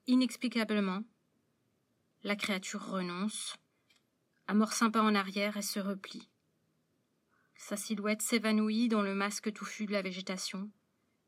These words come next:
et finit par disparaître tout à fait. Ce n'est que lorsque la tension se fait plus lâche et que le sang cesse de m'assourdir que je prends conscience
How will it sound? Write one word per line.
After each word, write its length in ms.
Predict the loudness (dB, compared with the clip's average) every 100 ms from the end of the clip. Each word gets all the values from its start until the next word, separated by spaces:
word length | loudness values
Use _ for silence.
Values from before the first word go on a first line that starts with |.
| _ _ _ -12
et 60 |
finit 320 | 0 4 4
par 220 | 4 2 0
disparaître 800 | -4 -2 -2 -2 -6 -8 -18 _ -8
tout 140 | -6
à 80 | -6
fait. 280 | -8 -14 -20 _ _ _ _ _ _ _ _ _ _ _ _ _ _ _ _ _ _ _ _ _ _ _ _ _ _ _ _ _ _
Ce 180 | 2 6
n'est 180 | 6
que 100 | 6
lorsque 300 | 4 4 2
la 120 | 2 4
tension 320 | 2 2 0
se 140 | 0
fait 140 | -2 -4
plus 200 | -4 -2
lâche 540 | -2 -2 -2 -4 -8 _ _ _ _ _ -14
et 100 | -2
que 120 | 0
le 120 | 2
sang 300 | 0 0 0
cesse 440 | 2 0 0 -4 -2
de 80 | 0
m'assourdir 880 | 0 -2 -4 -4 -4 -4 -4 -8 _ _ _ _ _ _ _ -10
que 120 | -6
je 120 | -6
prends 240 | -2 0 4
conscience 760 | 4 2 2 0 0 -4 -14